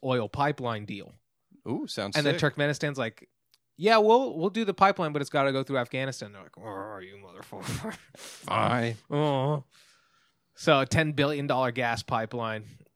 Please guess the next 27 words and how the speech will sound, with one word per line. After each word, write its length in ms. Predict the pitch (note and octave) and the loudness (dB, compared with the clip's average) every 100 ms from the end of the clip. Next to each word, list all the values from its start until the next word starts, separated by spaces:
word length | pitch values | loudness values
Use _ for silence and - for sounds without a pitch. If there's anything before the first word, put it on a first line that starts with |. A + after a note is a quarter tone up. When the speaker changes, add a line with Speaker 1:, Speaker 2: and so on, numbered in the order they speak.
| _ _ - | _ _ -12
Speaker 1:
Construction 520 | C3 F#3+ F#3+ G3+ D#3 | -4 0 0 0 -2
began 360 | C3 C3+ D#3 | 0 2 2
in 140 | C#3 A#2+ | 0 -2
two 160 | - | -4
thousand 320 | - C3+ B2 A#2 | 0 0 0 -6
and 80 | |
fifteen, 840 | - C3+ A#2+ - - G3 E3 C3 B2+ _ _ _ | -8 -6 -6 -6 -6 -2 -2 -4 -8 _ _ _
but 100 | - | -12
they 100 | A#2+ | -10
kinda 220 | A2+ B2+ A2 | -8 -8 -8
halted 380 | A2+ A#2 C#3+ | -8 -6 -6
it 40 | C3+ | -6
a 40 | |
little. 240 | C#3 D3 D3+ | -4 -4 -4
And 100 | B2 | -6
they're 80 | |
like, 140 | A2 G#2 - | -8 -12 -14
"Well, 300 | B3+ F4 C4+ | -12 -8 -6
well, 100 | D#3+ | -6
you 120 | E3 | -4
guys 180 | E3+ E3 | -4 -2
gonna 80 | E3 | -4
help 160 | E3+ | -2
out 120 | E3+ | -2
Afghanistan 520 | E3 E3 F3+ D#4 D#4+ D#3+ | -2 -2 -6 -6 -8 -6
or 80 | |
not?" 360 | D#3 F3 B2 - | -2 -2 -4 -8